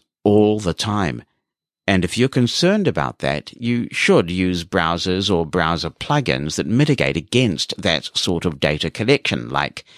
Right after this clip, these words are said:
an incognito or private tab in your browser, or even a browser like Brave,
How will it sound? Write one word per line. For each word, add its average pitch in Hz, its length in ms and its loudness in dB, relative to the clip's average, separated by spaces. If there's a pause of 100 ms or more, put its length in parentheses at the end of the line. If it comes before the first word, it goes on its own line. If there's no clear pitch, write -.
(280)
an 98 140 2
incognito 90 760 2
or 73 160 0
private 90 520 -4
tab 95 520 0
in 85 220 0
your 71 160 -2
browser, 113 480 0 (320)
or 113 160 2
even 104 400 2
a 98 80 -2
browser 101 360 0
like 87 380 -4
Brave, 95 560 -2